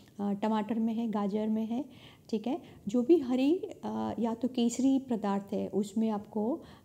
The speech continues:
अ, विटामिन ए की मात्रा मिलेगी, ठीक है। पपीते में भी है। अ, देखिए कड़ी पत्ते का पाउडर आपको डालना है, कड़ी पत्ता मत डालना वरना बच्चा निकाल देगा,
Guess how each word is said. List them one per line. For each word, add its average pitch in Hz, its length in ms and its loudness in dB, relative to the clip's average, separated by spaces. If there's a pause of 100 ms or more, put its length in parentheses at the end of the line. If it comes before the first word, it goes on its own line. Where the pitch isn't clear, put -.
अ, 202 40 -4 (1040)
विटामिन 220 380 0
ए 202 100 2
की 208 180 -2
मात्रा 202 340 -4
मिलेगी, 190 380 -4
ठीक 214 180 -6
है। 285 60 -2
पपीते 214 460 -4
में 208 200 0
भी 214 140 0
है। 220 160 -4
अ, 202 680 -4
देखिए 240 400 2
कड़ी 247 400 -2
पत्ते 254 280 -2
का 254 160 -6
पाउडर 208 400 -2
आपको 226 240 -2
डालना 196 300 -2
है, 277 80 -4
कड़ी 226 220 0
पत्ता 226 280 0
मत 220 140 2
डालना 208 280 0
वरना 262 220 4
बच्चा 208 260 2
निकाल 196 380 0
देगा, 185 300 -4